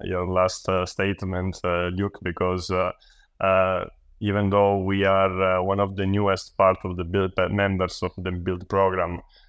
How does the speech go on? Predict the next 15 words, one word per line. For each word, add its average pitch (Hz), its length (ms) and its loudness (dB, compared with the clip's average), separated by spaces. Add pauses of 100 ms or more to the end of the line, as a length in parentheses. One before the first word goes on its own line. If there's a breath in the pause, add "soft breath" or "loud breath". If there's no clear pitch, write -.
(100)
I 95 100 2
can 98 160 0
tell 98 180 2
that 92 200 -2
attending, 98 560 -2
uh, 92 340 4
three 110 220 0
events 104 360 2
all 98 120 0
over 98 160 -2
the 92 140 -2
world 92 440 0
and, 87 320 0
uh, 90 240 0 (360)
uh, 92 340 4